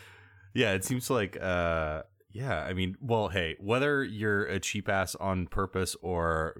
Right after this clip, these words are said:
by some happy accident, this design strategy has definitely popularized these, you know, really niche, uh, layouts. Like,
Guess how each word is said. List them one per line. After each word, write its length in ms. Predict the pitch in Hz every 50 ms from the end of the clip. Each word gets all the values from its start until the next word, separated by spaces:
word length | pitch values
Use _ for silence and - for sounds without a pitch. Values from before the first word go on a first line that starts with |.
| 98 -
by 180 | - 90 85 85
some 240 | - - 107 92 87
happy 320 | 87 85 85 - 82 82
accident, 680 | 80 80 80 80 - - 90 76 82 85 80 76 - - - 104 -
this 300 | - 101 98 92 - -
design 500 | - - - 107 98 82 98 92 95 95
strategy 580 | - - 98 87 85 85 80 - 90 85 80 80
has 160 | 76 87 85
definitely 440 | - 90 85 - 92 85 62 76 78
popularized 920 | - - 78 73 - - 78 73 73 71 65 69 76 76 85 - - - - - - - _ -
these, 520 | 85 82 95 87 85 82 80 73 - - - -
you 160 | 98 90 82
know, 60 | 78
really 360 | 78 85 92 110 120 117 104
niche, 540 | 95 90 90 95 101 101 - - - - - _ _ _ _ _ _ _ _ _ 80
uh, 220 | 78 73 73 73
layouts. 520 | 71 82 101 113 98 76 65 - - -
Like, 260 | 87 78 73 - -